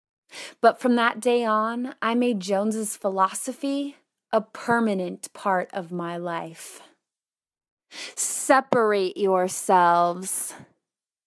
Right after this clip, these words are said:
The best isn't good enough. Give your best.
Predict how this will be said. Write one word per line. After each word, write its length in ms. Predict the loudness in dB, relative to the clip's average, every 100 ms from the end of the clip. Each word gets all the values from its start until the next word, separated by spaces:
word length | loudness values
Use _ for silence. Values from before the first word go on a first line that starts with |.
| _
The 320 | 2 6 6
best 560 | 6 4 4 2 -4 -8 -2
isn't 440 | 2 4 4 0 4
good 180 | 4
enough. 640 | 4 2 0 -2 -10 -20 -20 -20 _ -18 -18 _
Give 300 | 6 6 4
your 680 | 0 4 6 6 6 6 4
best. 840 | 4 4 4 0 -8 -8 -8 -10